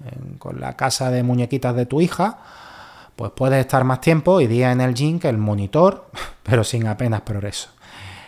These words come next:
Y no solo es que lo diga yo, es que lo dicen todos los estudios. No te voy a citar todos los estudios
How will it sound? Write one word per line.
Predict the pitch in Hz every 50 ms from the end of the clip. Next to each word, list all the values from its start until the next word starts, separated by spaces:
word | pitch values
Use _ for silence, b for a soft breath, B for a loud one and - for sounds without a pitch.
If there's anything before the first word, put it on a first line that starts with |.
| B B
Y | - 131 127
no | 127 135
solo | 131 - 156 147 143
es | -
que | - -
lo | 127 127
diga | 127 127 127 131
yo, | 147 202 220 156 - - - - _ _ _ - - -
es | 113 113
que | - - 131
lo | 117 113
dicen | 113 113 - - 113 107
todos | - 117 107 107 107
los | 104 104 104
estudios. | 104 - - 214 190 113 95 95
No | 101 104
te | - 110
voy | 113
a | 113 -
citar | - 113 - 131 127 120 110 -
todos | - 139 127 117 117 120
los | 117 120 117
estudios | 117 110 - - 135 127 127 127 123 123 123